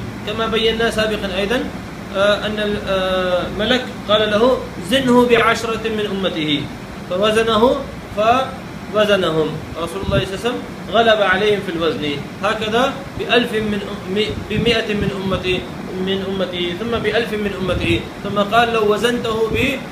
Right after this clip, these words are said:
بسائر أمته، بجميع أمته لوزنهم"، يغلب عليهم في الوزن، أي في الشرف وفي الفضل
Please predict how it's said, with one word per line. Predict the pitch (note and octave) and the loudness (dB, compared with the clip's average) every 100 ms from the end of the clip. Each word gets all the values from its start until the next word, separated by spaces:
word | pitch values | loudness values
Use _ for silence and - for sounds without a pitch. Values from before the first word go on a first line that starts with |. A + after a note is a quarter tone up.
| - - G#3 | -12 -8 -4
بسائر | G3+ B3 A3+ A#3 G#3+ | 2 4 8 6 6
أمته، | A3+ A3 A3 A#3+ A#3+ A3 | 0 -4 -4 -2 -2 -2
بجميع | G3+ A3 A#3 G#3+ | 0 2 2 2
أمته | G#3 G3 A#3 - - - | -2 -2 -4 -4 -10 -4
لوزنهم"، | E3+ E3 D#3 C#3+ C#3 C3+ B2 D#3 | 2 2 2 0 0 -2 -4 0
يغلب | G3 G3 F#3 | 2 2 2
عليهم | F3+ G3 A#3 B3 - | 2 4 2 0 -6
في | |
الوزن، | F3+ F#3+ F#3 D3 A#2+ - - | -2 0 2 0 -4 -8 0
أي | F#3+ F#3+ | 2 2
في | G3+ | 0
الشرف | - A#3 G#3+ G3+ | 0 4 4 2
وفي | G3 F#3+ F#3+ | 0 0 -2
الفضل | F#3+ A3+ A3 G#3 G3 | 2 2 2 2 2